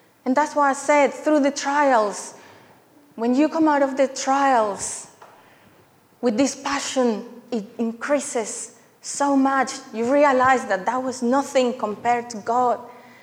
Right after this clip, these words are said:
There was no, there's no comparison, really. There's n-, nothing can compare to making God the center of your life.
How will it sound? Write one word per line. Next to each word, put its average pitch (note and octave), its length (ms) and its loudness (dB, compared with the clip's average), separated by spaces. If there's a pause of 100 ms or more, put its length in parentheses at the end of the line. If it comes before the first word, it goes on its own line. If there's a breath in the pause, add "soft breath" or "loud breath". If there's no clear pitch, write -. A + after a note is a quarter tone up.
(960 loud breath)
There A3+ 120 -4
was A#3+ 180 0
no, C4 400 6
there's B3+ 260 0
no F4 180 4
comparison, C4 880 -4
really. G3 460 0 (840 loud breath)
There's A3 200 -10
n-, A#3 100 -4 (200)
nothing C4+ 560 4
can B3+ 220 0
compare B3 640 0 (1700 loud breath)
to C4 100 2
making C#4+ 480 4
God C4 340 4 (580)
the A3 60 -12
center C#4 540 2
of A#3 160 0
your A3+ 100 2
life. E3+ 440 -6